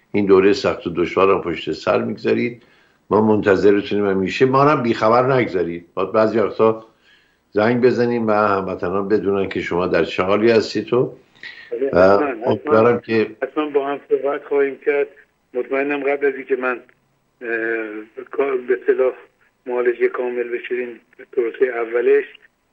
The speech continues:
Speaker 2: این حکومت سقوط کرده باشه. <laughs> ولی در هر صورتش باید در کنار این مردم باشیم و باید از این جنبش بکنیم.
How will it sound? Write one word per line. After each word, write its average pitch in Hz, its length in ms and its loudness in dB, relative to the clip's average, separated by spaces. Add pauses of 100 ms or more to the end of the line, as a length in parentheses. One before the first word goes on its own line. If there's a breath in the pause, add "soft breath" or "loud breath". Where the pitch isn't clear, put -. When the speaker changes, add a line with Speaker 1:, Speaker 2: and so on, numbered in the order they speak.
(140)
Speaker 2:
این 131 140 -4
حکومت 123 420 -4 (160)
سقوط 131 360 2
کرده 104 280 -4
باشه. 98 180 -8 (160)
<laughs> 117 80 -12
ولی 139 280 -4 (380 loud breath)
در 117 180 -2
هر 143 180 0 (120)
صورتش 131 480 0 (420 loud breath)
باید 131 160 -2
در 123 140 0 (120)
کنار 127 260 -2
این 131 140 0
مردم 123 420 -4
باشیم 127 380 -2
و 113 100 -10
باید 117 220 -6
از 117 120 0
این 120 140 -10
جنبش 113 440 -4
بکنیم. 123 380 -2